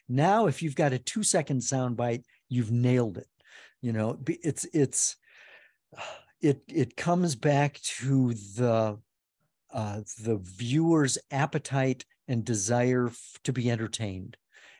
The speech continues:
And so to a certain extent, we are our own worst enemy because, you know, they know who's watching and how, for how long, and they know what they need to do to keep an audience. And that's to have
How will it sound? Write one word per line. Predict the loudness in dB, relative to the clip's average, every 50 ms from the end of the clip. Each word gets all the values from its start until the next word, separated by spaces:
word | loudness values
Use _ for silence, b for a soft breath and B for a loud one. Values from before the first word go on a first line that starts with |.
| b _
And | -2 -2 0 0
so | 2 2 2 4 2 2 0 -4 -2
to | 2 2 2
a | 4
certain | 4 4 4 4 2 -2
extent, | -2 -2 -4 -4 -2 0 0 0 -2 -8 _ _ _
we | -2 2 4 4 6
are | 6 6 4 4 2
our | 0 -2 -2 0 2
own | 2 2 2 2 0 -2
worst | -2 0 0 0 0 -2 -4 -4
enemy | -4 -4 -2 -2 -4 -4 -6 -12 -18 _ b b b b b b _
because, | -4 -4 -2 2 2 4 4 4 2 0 -2 b b b b b b -10
you | -4 -2 0
know, | 2 2 0 0
they | 2 4 4 6 6
know | 6 6 6 6 4 2 0 0
who's | 0 2 2 2 2
watching | 2 2 2 0 0 -2 -6 -4 -4
and | -6 -8 -8 -10
how, | -8 -4 -4 -4
for | -2 0 -2 -2
how | -2 0 0 0 0
long, | 0 0 -2 -2 -2 -2 -2 -4 -4 -6 -6 B B B B B B B
and | -2 0 2 2 2
they | 2 2 4
know | 4 4 4 4 6 6
what | 4 4 4 2 0 0 _
they | -2 0 0
need | 2 2 2 0 0 -2 -4
to | -8
do | -8 -6 -6 -4 -4 -4
to | -6 -8
keep | -8 -6 -6 -4 -2 0
an | 0 0
audience. | 2 0 0 -2 -4 -6 -10 -14 _ -20 -20 b b b b b
And | -4 -2 0 2
that's | 2 2 2 0 0 -4 -2
to | -2 -2
have | -2 -2 -2 -2 0 -2 -2 -4 -8